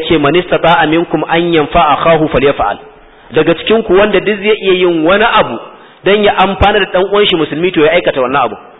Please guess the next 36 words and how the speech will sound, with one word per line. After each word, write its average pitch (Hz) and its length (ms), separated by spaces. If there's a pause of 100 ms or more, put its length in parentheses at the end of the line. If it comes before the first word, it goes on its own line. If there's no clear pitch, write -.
(120)
Hadisi 180 340
ne 175 100
a 160 80
cikin 156 360
Sahih 151 160
Muslim. 123 320 (1000)
To, 127 60
idan 180 260
wannan 254 360
ainihin, 220 340
wato, 180 320 (1120)
a, 156 100 (280)
gaba, 202 460
bari 208 140
mu 196 120
gama 185 220
karanta 170 360
ta 156 80
tukunna, 104 420 (140)
dan 180 160
akwai 190 320
maganganu 156 560
akai. 120 220 (600)
Ina 175 140
fata 151 220
mun 151 120
gane 151 180
wannan. 139 200
Za 190 100
mu 190 80
ji 175 100
maganganu 156 460
aƙalla 180 460 (520)
daga 143 180
littafai 147 320
aƙalla 170 340